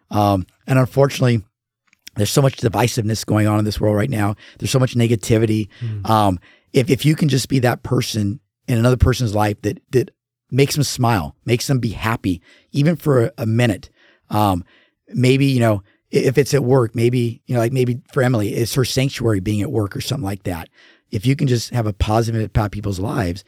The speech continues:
Speaker 1: um, and be there for them, non-judgmental, like we spoke about, not,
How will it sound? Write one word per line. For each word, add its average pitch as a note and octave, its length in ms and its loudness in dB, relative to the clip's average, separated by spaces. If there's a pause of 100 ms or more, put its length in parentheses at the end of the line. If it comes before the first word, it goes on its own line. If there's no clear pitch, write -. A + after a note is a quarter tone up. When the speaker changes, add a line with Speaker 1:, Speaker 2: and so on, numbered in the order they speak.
(400)
Speaker 1:
um, G#2 260 2
and A#2+ 220 -2
be F3 200 2
there G2 340 0 (260)
for D3+ 420 2
them, E2 300 -6 (500)
non-judgmental, C3+ 840 2
like B2 160 0
we C3+ 60 -2
spoke G#2+ 280 -2
about, F#2 320 -4 (440)
not, A2+ 320 2